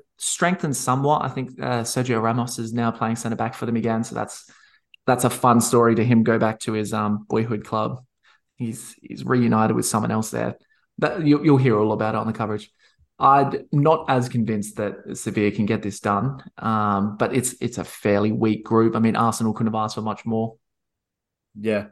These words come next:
Speaker 2: fair. Um, Lens probably gonna struggle. They had a great season last year in the,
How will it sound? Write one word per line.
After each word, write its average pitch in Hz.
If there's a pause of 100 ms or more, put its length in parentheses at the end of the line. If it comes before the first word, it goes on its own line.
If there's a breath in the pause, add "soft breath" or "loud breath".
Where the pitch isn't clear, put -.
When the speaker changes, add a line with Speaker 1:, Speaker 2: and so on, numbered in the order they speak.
Speaker 2:
fair. 104 (240 loud breath)
Um, 107 (800)
Lens 135
probably 151
gonna 131
struggle. 113
They 131 (100)
had 131
a 120
great 107
season 101
last 95
year 95
in 92
the, 90